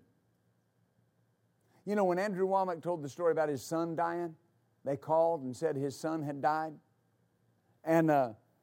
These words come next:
uh, Mary, you may have heard it even on a, a more personal level than I, but he, he had been dead for a number of hours. He was dead for a number of hours. I mean, had a toe tag. Five hours in the cooler.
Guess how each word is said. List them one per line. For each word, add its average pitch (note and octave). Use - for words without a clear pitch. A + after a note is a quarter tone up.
uh, C3+
Mary, D#3+
you F3
may D#3+
have C#3+
heard D3+
it D3+
even D3+
on C#3+
a, C3
a C3
more D3+
personal D3
level C#3
than C#3
I, E3
but C3+
he, G3
he F3
had G3+
been D#3+
dead F3
for C#3+
a C#3+
number D3
of B2
hours. C#3
He F3
was E3
dead D#3+
for C3+
a B2+
number C3
of A2+
hours. C3
I D3+
mean, D3+
had F3
a D#3+
toe F3
tag. A#2
Five F#3+
hours F#3
in G3
the F#3+
cooler. F#3